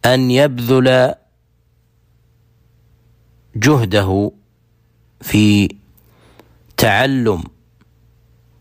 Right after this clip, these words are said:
ومعرفة أسماء الله وصفاته جل في علاه، حتى يبلغ درجة اليقين، لأن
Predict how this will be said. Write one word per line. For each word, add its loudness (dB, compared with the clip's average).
ومعرفة 0
أسماء 0
الله 0
وصفاته -2
جل 2
في 0
علاه، 2
حتى 0
يبلغ 2
درجة 0
اليقين، -4
لأن 2